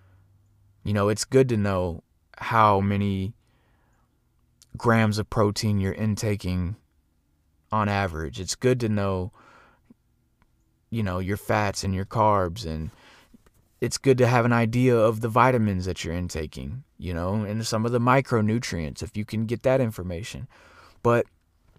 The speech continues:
what's more important than how much protein you're eating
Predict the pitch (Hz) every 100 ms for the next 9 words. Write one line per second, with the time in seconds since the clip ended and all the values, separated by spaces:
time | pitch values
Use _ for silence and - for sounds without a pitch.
0 | _ _ _ _ - 127 117 - 107 117
1 | 143 135 - 120 123 - 101 - - _
2 | _ _ - 110 120 131 110 104 101 107
3 | - - 120 117 107 98 85 - 110 101
4 | 85 95